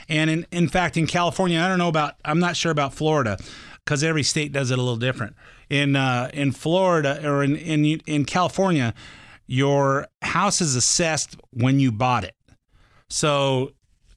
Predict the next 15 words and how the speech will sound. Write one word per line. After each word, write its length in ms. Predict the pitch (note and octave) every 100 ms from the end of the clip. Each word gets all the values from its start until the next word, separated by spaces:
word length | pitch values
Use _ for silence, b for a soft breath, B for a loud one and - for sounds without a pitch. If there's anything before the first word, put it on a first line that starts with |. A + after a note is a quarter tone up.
| b b b b
so, 460 | - C#3+ C#3 C3+
uh, 320 | C3 B2 A#2+ C#3
I 140 | F3
bought 240 | F3 E3
my 160 | D3+ D#3+
house 240 | C#3 C3
for 100 | -
two 200 | C3 D#3
hundred 240 | C#3+ C3+ B2
thousand 320 | B2+ A#2+ A#2
dollars 400 | A#2+ A#2+ A2 G2
in, 200 | G#2 G2 B B B
in 540 | - A#2+ A2+ G#2+ G#2+ A#2+ -
nineteen 420 | B2+ B2+ C3 C3+
ninety-seven. 720 | A#2 A2+ G#2 - D3 B2 F#2